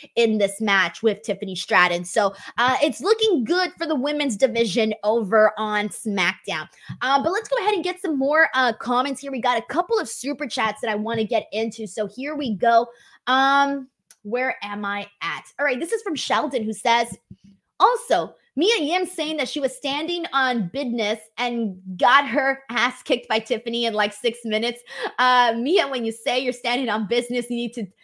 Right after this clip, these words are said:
be ten toes down and truly stand on business." <laughs> Uh, she did good, though. Obviously, like, they weren't gonna have Tiffany Stratton lose in her, uh, debut.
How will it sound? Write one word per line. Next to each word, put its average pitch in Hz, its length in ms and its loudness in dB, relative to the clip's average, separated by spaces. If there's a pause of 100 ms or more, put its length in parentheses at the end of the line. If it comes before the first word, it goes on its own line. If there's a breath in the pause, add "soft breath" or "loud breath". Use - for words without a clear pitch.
(240 loud breath)
be 285 220 0
ten 277 260 4
toes 254 300 0
down 240 340 2
and 202 140 -2
truly 269 320 -4
stand 226 500 0
on 214 320 0
business." 214 720 0
<laughs> - 80 -20 (340 loud breath)
Uh, 320 120 8
she 392 160 -2
did 571 320 2
good, 427 280 0
though. 226 160 6
Obviously, 440 580 0
like, 302 180 0
they 311 120 -4
weren't 320 200 -2
gonna 339 120 -2
have 233 260 0
Tiffany 254 300 -2
Stratton 220 480 2
lose 214 300 -2
in 220 180 -2
her, 202 400 0
uh, 185 240 0
debut. 185 600 -2